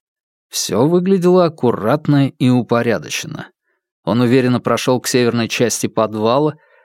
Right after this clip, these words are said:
и отодвинул стеллаж, за которым оказалась железная дверь.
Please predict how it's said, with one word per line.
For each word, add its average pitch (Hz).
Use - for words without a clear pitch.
и 101
отодвинул 131
стеллаж, 135
за 117
которым 147
оказалась 135
железная 110
дверь. 92